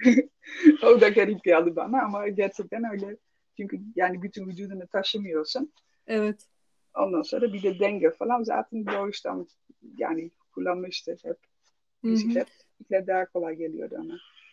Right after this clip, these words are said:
Speaker 2: Evet, e,
Speaker 1: Ya.
Speaker 2: şu an senin yaşadığın Nijmegen'da katıldığın bir konferans var, bisiklet konferansı. Orada böyle biri sunum yapmıştı.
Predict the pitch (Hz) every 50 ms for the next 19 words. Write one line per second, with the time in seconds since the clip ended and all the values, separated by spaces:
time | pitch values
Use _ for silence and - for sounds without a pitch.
0 | _ _ _ _ _ _ - 226 220 220 233 226 214 - _ _ _ _ - 220
1 | 208 208 208 202 196 180 175 - 226 226 226 226 254 247 254 262 262 254 247 247
2 | 233 233 254 226 254 247 240 233 233 233 240 247 254 254 254 240 240 233 - 247
3 | 233 247 233 226 247 240 233 247 - - 233 226 220 233 233 240 254 254 - -
4 | 220 202 196 202 196 - - 208 208 - - 214 214 214 226 226 226 233 247 -
5 | - 330 277 - 220 226 233 220 240 240 226 233 226 226 208 220 214 226 220 -
6 | - 220 233 254 285 262 220 - - 214 208 208 - _ - 285 349